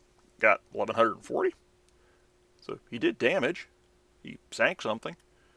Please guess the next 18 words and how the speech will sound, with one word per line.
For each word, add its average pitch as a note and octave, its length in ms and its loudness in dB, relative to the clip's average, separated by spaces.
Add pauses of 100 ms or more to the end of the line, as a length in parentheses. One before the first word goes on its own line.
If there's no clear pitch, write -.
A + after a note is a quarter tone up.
(760)
Uh, G2 520 0 (1300)
what A#2 100 0
did D3 80 -2
he C#3 60 -6
think D3 160 0
it C3+ 80 0
was? C#3+ 320 2 (240)
Ranked? D3 320 -2 (340)
He's - 200 -16
trying - 280 0
to - 60 -12
save B2+ 180 0
a A2 60 -4
flag? C3 400 0 (880)
Well, - 260 -4 (260)
there A#2 140 0
you - 160 -8
go, C#3 600 2